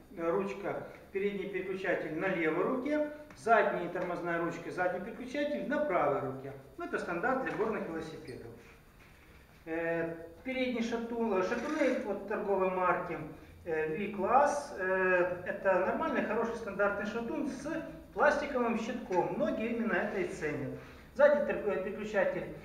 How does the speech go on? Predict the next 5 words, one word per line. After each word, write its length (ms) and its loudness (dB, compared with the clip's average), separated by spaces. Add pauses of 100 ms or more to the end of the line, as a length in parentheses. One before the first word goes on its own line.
(140)
от 120 -6
торговой 380 2
марки 440 0
Tourney. 560 0 (400)
Э, 600 0